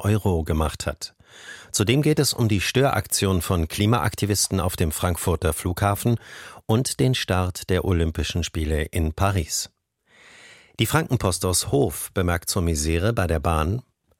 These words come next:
„Der Bahnverkehr in Deutschland ist eine Katastrophe und dies ist nach der Europameisterschaft nun international bekannt. Wenn das so weitergeht, werden sich nie und nicht einmal im Ansatz mehr Menschen für dieses Verkehrsmittel entscheiden.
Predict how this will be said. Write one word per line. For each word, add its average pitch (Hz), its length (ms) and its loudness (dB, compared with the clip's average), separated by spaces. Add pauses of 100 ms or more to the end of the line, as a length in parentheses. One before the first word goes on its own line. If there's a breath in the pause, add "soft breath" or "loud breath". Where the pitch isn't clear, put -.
(580 soft breath)
„Der 110 80 4
Bahnverkehr 139 540 2
in 107 100 0
Deutschland 95 460 0
ist - 180 -2
eine 95 160 0
Katastrophe 90 1000 -2 (320 loud breath)
und - 280 -2
dies 82 240 0
ist - 260 -2
nach 95 180 2
der - 160 0
Europameisterschaft 101 1040 0
nun 107 320 2
international 101 800 0
bekannt. - 480 -2 (840 loud breath)
Wenn 151 120 4
das 117 160 2
so 80 140 2
weitergeht, 85 760 0
werden 110 240 2
sich 101 260 0
nie 127 260 2
und 127 220 0
nicht - 220 -2
einmal 101 540 2
im 98 240 2
Ansatz 123 560 2 (240 loud breath)
mehr 110 200 4
Menschen 76 640 0
für 87 180 0
dieses 76 400 0
Verkehrsmittel 82 680 0
entscheiden. 80 580 0